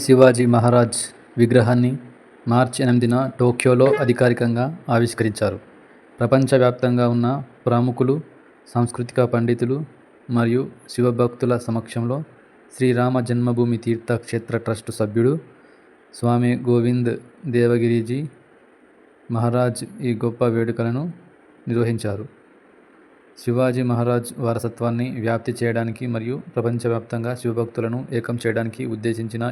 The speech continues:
ఇండో జపాన్ శివ స్వరాజ్ రథయాత్రలో భాగంగా నాలుగు వందల యాభై కిలోల బరువున్న ఎయిట్ పాయింట్ ఫైవ్ అడుగుల విగ్రహాన్ని జపాన్కు తీసుకువచ్చారు. టోక్యో రాకముందు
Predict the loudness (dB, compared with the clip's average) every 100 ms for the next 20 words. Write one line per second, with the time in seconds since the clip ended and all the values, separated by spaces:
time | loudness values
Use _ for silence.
0 | -6 -6 -4 -4 -4 -4 -6 -10 -20 -20
1 | -20 _ -2 2 2 0 -2 2 2 0
2 | -8 -18 -20 -8 -6 0 0 0 0 0
3 | -2 0 -2 0 -4 -6 -4 -2 -2 -2
4 | 0 0 0 0 -4 -2 -2 -4 -6 -16
5 | -20 -20 -20 -8 0 0 2 0 -2 -6
6 | -14 -8 -2 -2 -2 -2 -4 -2 -2 -2
7 | -2 -6 -2 0 0 -2 -6 -2 0 0
8 | -4 -4 -6 -2 -4 -2 -6 -8 -10 -20
9 | -20 -20 -4 -4 -2 -2 -2 -2 -6 -8
10 | -16 -20 -20 -20 -6 -6 -2 -2 -2 -2
11 | -4 -2 -4 -4